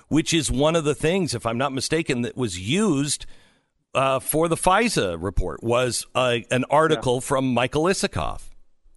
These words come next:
Speaker 2: Yeah, yeah, yeah, for sure, Glenn. I mean, look, this, this was talking about circular reasoning or circular
Speaker 1: Big
Speaker 2: logic.
Speaker 1: time.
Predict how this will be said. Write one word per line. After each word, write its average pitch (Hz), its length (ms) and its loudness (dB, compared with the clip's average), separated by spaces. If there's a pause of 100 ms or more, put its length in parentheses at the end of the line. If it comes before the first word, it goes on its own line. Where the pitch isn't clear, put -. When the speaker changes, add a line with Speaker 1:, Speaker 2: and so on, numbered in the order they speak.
(400)
Speaker 2:
Yeah, 139 180 0
yeah, 135 180 0
yeah, 131 260 0
for 123 100 -6
sure, 143 200 -2
Glenn. 117 220 -2
I 127 60 0
mean, 127 180 2
look, 131 180 0
this, 123 140 -2 (200)
this 139 200 -2
was 117 120 -2 (120)
talking 139 240 -4
about 110 200 0 (160)
circular 110 680 -2
reasoning 117 640 0
or 101 80 -4
circular 120 400 0
Speaker 1:
Big 113 100 2
Speaker 2:
logic. 139 100 2
Speaker 1:
time. 107 300 -8